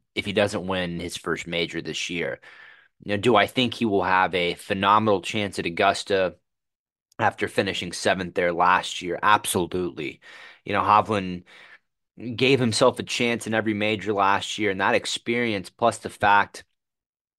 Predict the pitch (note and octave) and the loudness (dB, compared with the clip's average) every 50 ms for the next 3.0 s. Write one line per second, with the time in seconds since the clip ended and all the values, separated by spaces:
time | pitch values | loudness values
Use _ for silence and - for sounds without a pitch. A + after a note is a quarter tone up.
0 | _ _ _ _ _ - A2+ G#2 G2 - - - B2 A#2+ A#2 A2 - - A#2+ A2+ | _ _ _ _ _ 0 0 0 0 -2 0 4 4 4 4 2 0 -4 -2 0
1 | A2+ A2+ G#2 G2+ - F#2+ F#2 F2+ - - A2+ G#2 F2+ F2 - - G#2+ A2+ A2 G2+ | 2 2 2 2 0 -2 -10 -14 -10 -8 -6 -6 -6 -6 -6 -2 0 0 2 0
2 | F#2 E2+ - - - A2 G2 E2+ F#2 G2 A2 G#2+ G2 F2+ F2 F2 D#2+ - - | -2 -4 -6 -4 -4 -4 -2 -2 -2 0 2 2 0 0 -2 -8 -8 -10 -14